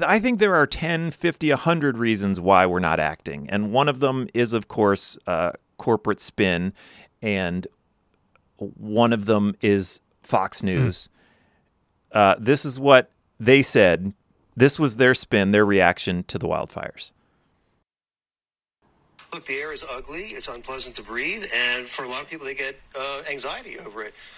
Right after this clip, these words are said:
Speaker 3: But the reality is there's no health risk. Okay, there's, uh, E P A research. They've done lots of clinical research on, uh,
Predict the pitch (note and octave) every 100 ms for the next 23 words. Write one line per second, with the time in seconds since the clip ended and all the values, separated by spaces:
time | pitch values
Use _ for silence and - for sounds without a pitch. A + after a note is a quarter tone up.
0 | - - C#3+ C#3+ B2+ D#3 F3+ D#3+ D#3 D3+
1 | - F3 D#3 D3+ - - - - - _
2 | _ _ _ A#2+ C3+ C#3 B2+ B2 - B2
3 | A#2+ D3 - C#3+ D3 B2 D3 - D#3 F#3+
4 | C3+ B2+ A#2 A#2+ C3 - C#3 C3+ C#3+ C3
5 | C#3+ - D3+ F3 - - - - B2 A#2+
6 | A#2 A#2 B2